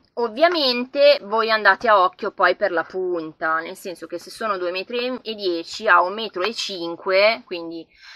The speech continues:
a un metro e cinque centimetri, ehm, iniziate poi a ridiminuire per la punta. Inutile che vi dica il numero di maglie, perché obiettivamente secondo me la maglia,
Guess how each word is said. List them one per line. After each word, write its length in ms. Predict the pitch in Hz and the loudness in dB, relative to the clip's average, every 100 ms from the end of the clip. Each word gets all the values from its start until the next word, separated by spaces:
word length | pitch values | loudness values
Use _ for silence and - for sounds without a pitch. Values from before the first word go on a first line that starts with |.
| - | -6
a 160 | - 185 | 0 0
un 80 | 202 | -2
metro 240 | 220 175 | -8 -10
e 20 | |
cinque 300 | - 196 214 | -12 -10 -10
centimetri, 880 | - 320 - 170 170 175 185 214 233 - - - | -6 -6 -6 -8 -8 -10 -8 -8 -10 -12 -20 -8
ehm, 840 | 180 170 165 165 165 160 160 156 | -2 2 2 0 -2 -4 -8 -12
iniziate 680 | 226 214 240 - 175 165 175 | -10 -8 -8 0 2 4 0
poi 420 | - 170 165 185 | -2 2 2 2
a 100 | 170 | 0
ridiminuire 1000 | 165 202 208 202 196 190 196 196 175 180 - | 0 -4 -12 -10 -10 -8 -8 -6 -4 -4 -6
per 180 | - | -6
la 140 | 175 185 | -4 -4
punta. 400 | 165 160 170 202 | -6 -10 -8 -8
Inutile 420 | 226 262 214 175 | -6 -8 -6 -6
che 140 | 196 | -4
vi 100 | 185 | -6
dica 260 | 196 220 180 | -8 -8 -6
il 100 | 180 | -6
numero 260 | 190 208 220 | -6 -6 -6
di 120 | 277 | -2
maglie, 520 | 214 160 170 180 185 | 0 0 -2 -4 -4
perché 320 | 214 202 185 | -6 -8 -6
obiettivamente 760 | 175 202 - 240 240 196 180 190 | -8 -10 -12 -10 -8 -10 -12 -14
secondo 380 | 196 226 226 | -12 -10 -6
me 160 | 214 180 | -4 0
la 160 | 196 220 | 4 6
maglia, 680 | 185 175 180 175 190 208 | 6 4 0 2 6 6